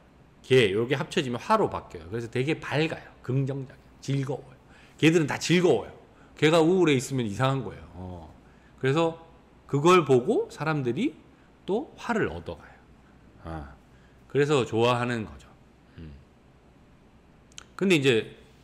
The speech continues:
고양이, 묘목으로 얘기를 하면, 묘목을 얘기하면 우리가 이제 고양이 묘자는 다른 묘자입니다. 한자로. 하지만 발음은 똑같고,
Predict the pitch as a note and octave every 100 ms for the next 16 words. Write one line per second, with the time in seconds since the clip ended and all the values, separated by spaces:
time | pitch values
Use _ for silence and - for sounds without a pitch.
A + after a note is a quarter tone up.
0 | - - C#3+ E3 A2+ D2+ - - - -
1 | B2+ E3+ G3 F#3 D3 A#2+ G2+ F#2+ G#2 A2
2 | G#2 F#2+ G#2 C#3+ E3+ A2 F2 F2 D#2+ C3
3 | A#3 - _ _ _ _ - _ F3+ G3+
4 | D3 C#3 C3 E3 G#3 E3+ C#3 C3+ C3+ A2
5 | C#3+ G3 F#3 G#2 - G2 E2+ F2 - G#2
6 | - F2+ D3 A#3 D3+ C#3 C#3+ F3+ B3+ -
7 | - - - - B2+ F#3 F3 A2+ A2+ A#2+
8 | - -